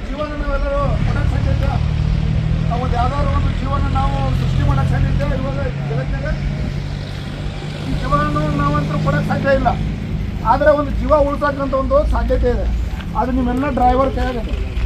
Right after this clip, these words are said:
ನೀವು ಏನಾದ್ರು ಈ ಒಂದು ಸಣ್ಣ ಸಣ್ಣ ಎಚ್ಚರಿಕೆ ವಹಿಸಿದ್ರೆ ಈ ರಸ್ತೆಯನ್ನ ರೋಡ್ ಮೇಲೆ ನಿಲ್ಸೋದ್ ಬಿಟ್ಟು ಸೈಡ್ ಹಾಕಿದ್ರಿ.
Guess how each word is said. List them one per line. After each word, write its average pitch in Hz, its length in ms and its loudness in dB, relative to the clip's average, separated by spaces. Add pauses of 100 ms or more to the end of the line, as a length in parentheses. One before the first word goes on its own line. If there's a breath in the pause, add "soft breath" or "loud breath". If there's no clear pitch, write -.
(760)
ನೀವು 247 180 -2
ಏನಾದ್ರು 285 560 0 (640)
ಈ - 40 -4
ಒಂದು 262 260 -2
ಸಣ್ಣ 294 240 -2
ಸಣ್ಣ 285 260 -4
ಎಚ್ಚರಿಕೆ 269 500 -4
ವಹಿಸಿದ್ರೆ 262 580 -2 (520)
ಈ 262 80 -4
ರಸ್ತೆಯನ್ನ 277 560 0 (180)
ರೋಡ್ 269 300 -2
ಮೇಲೆ 277 160 -2
ನಿಲ್ಸೋದ್ - 300 -4
ಬಿಟ್ಟು - 180 -4
ಸೈಡ್ - 280 -2
ಹಾಕಿದ್ರಿ. - 420 -4